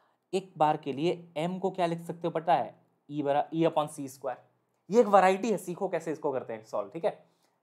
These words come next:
एम को लिख लो ई बरा-, ई upon सी स्क्वायर। अच्छा, एनर्जी नहीं, पावर गिवन है और मास भी नहीं, बल्कि मास रेट पूछ रहा है, mass upon time पूछ रहा है।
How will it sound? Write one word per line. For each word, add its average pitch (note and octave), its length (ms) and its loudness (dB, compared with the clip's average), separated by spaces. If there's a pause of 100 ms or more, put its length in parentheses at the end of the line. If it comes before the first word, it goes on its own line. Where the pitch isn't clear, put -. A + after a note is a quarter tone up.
एम F3+ 140 -4
को F#3 120 -2
लिख E3+ 200 -4
लो F#3 180 -6
ई C#3+ 100 -8
बरा-, C3 380 0
ई D3 80 -2
upon F#3+ 260 2 (280)
सी B2 240 -12
स्क्वायर। B2 300 -12 (1500)
अच्छा, A3 440 2 (1040)
एनर्जी A3+ 420 4
नहीं, D#4 180 6
पावर B3 340 8
गिवन E3+ 220 -4
है A2 200 -18 (1300)
और C#4+ 140 12
मास D4 520 6
भी E4 140 8
नहीं, C#4+ 280 4
बल्कि B3+ 280 4
मास B3+ 600 -2
रेट G#3+ 480 4
पूछ C4 260 -4
रहा C3+ 120 0
है, - 100 -8
mass A3 360 2
upon B3+ 240 2
time C#4 260 0
पूछ G3 200 -4
रहा A2+ 120 -10
है। - 100 -20